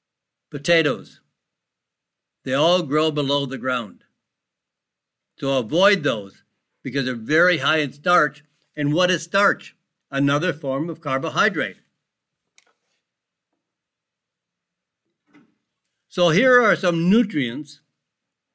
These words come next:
that may prevent and reduce acne. One of the top minerals,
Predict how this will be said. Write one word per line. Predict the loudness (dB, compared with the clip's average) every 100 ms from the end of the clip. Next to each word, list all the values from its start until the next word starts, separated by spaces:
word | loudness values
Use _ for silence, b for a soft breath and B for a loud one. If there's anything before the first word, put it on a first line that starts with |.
| _ _ _ _ _ _ _ _ _ _ _ _
that | -4 -2
may | 0 0 2 0
prevent | 0 -2 0 0 0 -4 -14 _ _ _ _ _ _ _ _ _ _ _ _ _ _ _ _ -6
and | 0 0
reduce | 0 0 0 0 -2
acne. | -4 -4 -8 -16 _ _ _ _ _ _ _ _ _ _ _ _ _ _ -6
One | -2 0
of | 0
the | -2
top | -4 0 0 -2 -4
minerals, | 0 2 0 -4 -14